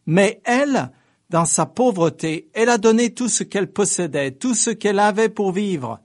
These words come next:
Versets quarante et un, quarante-quatre. Jésus avait donné son enseignement dans la cour des non-juifs.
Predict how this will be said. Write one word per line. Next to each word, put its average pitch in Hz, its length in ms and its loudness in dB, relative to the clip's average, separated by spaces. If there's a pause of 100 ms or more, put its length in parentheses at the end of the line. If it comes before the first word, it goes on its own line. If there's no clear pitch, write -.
(420)
Versets 139 320 -4
quarante 147 340 -6
et 185 60 -2
un, 226 100 0
quarante-quatre. 131 560 -6
Jésus 233 420 0 (440)
avait 196 240 2
donné 208 340 4
son 185 240 0
enseignement 190 680 0
dans 160 160 -2
la 147 160 -2
cour 226 440 -2
des 143 220 -4
non-juifs. 143 760 -2